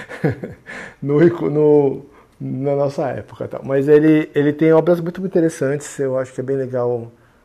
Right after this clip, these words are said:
dar uma olhada. E a poesia também, a poesia dele também é bem interessante, né? Outro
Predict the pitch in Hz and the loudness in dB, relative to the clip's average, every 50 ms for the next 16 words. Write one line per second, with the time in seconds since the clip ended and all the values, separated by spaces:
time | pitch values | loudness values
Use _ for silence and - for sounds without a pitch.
0 | _ _ _ 123 120 120 131 139 139 131 127 135 143 147 151 175 180 180 - _ | _ _ _ -12 -12 -10 -8 -6 -6 -4 -4 -4 -4 -4 -4 -6 -6 -8 -12 _
1 | _ _ _ _ _ 135 135 135 135 175 170 165 180 208 202 170 170 147 151 151 | _ _ _ _ _ -8 -8 -6 -4 -2 -2 -2 -2 -2 -2 -2 -4 -4 -4 -6
2 | 147 147 - _ - 120 - 143 139 127 135 143 135 139 139 135 135 - 147 131 | -6 -8 -12 _ -18 -12 -6 -4 -4 -2 -2 -2 -2 -4 -6 -6 -8 -8 -8 -8
3 | 123 135 135 135 131 123 131 135 139 139 - 156 151 156 151 - - 139 123 113 | -6 -6 -6 -6 -6 -6 -6 -8 -8 -8 -6 -6 -4 -4 -6 -8 -10 -8 -8 -8
4 | 107 107 - 113 113 117 127 135 135 139 135 _ _ _ _ _ _ _ - - | -10 -12 -14 -14 -12 -12 -12 -12 -14 -16 -20 _ _ _ _ _ _ _ -20 -20
5 | - - - _ _ _ _ _ _ _ _ _ _ _ _ _ _ _ _ _ | -20 -20 -20 _ _ _ _ _ _ _ _ _ _ _ _ _ _ _ _ _
6 | _ _ _ _ _ - - 214 196 214 208 208 202 170 160 143 127 117 113 110 | _ _ _ _ _ -10 -4 0 0 0 0 -2 -2 -2 -2 -2 -2 -4 -6 -8
7 | 110 | -12